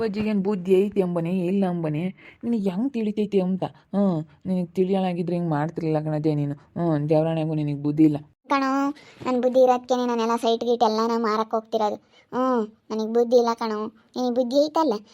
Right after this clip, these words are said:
Speaker 2: ಅದ್ಕೆ ಸೈಟು ಎಲ್ಲ ಅದು ಇದು ಮಾರ್ಕೊಂಡ್ ತಿಂಬಕ್ ನೋಡ್ತಾ ಇದೀಯ. ಹ್ಮ್, ಬುದ್ಧಿವಂತ ನೀನು, ಬುದ್ಧಿವಂತ ಕೆಲ್ಸ ಮಾಡ್ತಾ ಇದೀಯ. ನಾವ್ ದಡ್ರು. ಹ್ಮ್, ಅವ್ನ್ ದಡ್ಡ ಕೆಟ್ಟು ನಾನು ದಡ್ಡಿ. ಹ್ಮ್, ಅವ್ನ್ ದಡ್ಡ ಹತ್ತೆಲ್ಲ ಉಳಿಸ್ಕೊಂಡ್ ಅವ್ನು.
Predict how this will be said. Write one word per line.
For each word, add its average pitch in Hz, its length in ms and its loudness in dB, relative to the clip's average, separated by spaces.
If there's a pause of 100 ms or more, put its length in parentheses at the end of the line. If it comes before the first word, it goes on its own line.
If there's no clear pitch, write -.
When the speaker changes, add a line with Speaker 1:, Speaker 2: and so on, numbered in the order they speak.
(200)
Speaker 2:
ಅದ್ಕೆ 247 280 -2
ಸೈಟು 240 280 2 (100)
ಎಲ್ಲ 226 140 -2 (100)
ಅದು 226 160 0
ಇದು 233 180 -2
ಮಾರ್ಕೊಂಡ್ 220 360 -4
ತಿಂಬಕ್ 226 320 -4
ನೋಡ್ತಾ 208 340 -6
ಇದೀಯ. 196 180 -6 (260)
ಹ್ಮ್, 233 280 -2 (320)
ಬುದ್ಧಿವಂತ 277 400 0 (120)
ನೀನು, 262 160 -2 (260)
ಬುದ್ಧಿವಂತ 262 400 0
ಕೆಲ್ಸ 233 220 -2
ಮಾಡ್ತಾ 226 440 -2
ಇದೀಯ. 202 140 -6 (320)
ನಾವ್ 262 220 0
ದಡ್ರು. 220 360 2 (280)
ಹ್ಮ್, 262 200 0 (300)
ಅವ್ನ್ 269 200 0
ದಡ್ಡ 247 240 2 (140)
ಕೆಟ್ಟು 269 300 0 (380)
ನಾನು 277 280 0
ದಡ್ಡಿ. 226 300 2 (200)
ಹ್ಮ್, 262 300 0 (260)
ಅವ್ನ್ 254 200 -4
ದಡ್ಡ 285 240 2
ಹತ್ತೆಲ್ಲ 277 420 2
ಉಳಿಸ್ಕೊಂಡ್ 254 460 0
ಅವ್ನು. 202 120 -4